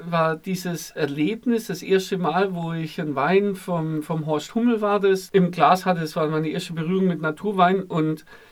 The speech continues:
für mich war das Faszinierende, dass Wein so schmecken kann, dass Wein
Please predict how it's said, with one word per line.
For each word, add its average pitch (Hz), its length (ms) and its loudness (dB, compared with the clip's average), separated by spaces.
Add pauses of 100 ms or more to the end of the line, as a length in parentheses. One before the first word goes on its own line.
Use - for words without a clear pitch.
(580)
für 175 120 0
mich 220 220 2
war 196 100 4
das 175 140 -6
Faszinierende, 185 1120 0 (100)
dass 156 380 0
Wein 202 480 2
so 202 480 0
schmecken 185 500 -4
kann, 131 300 -4
dass 135 280 -6
Wein 208 520 2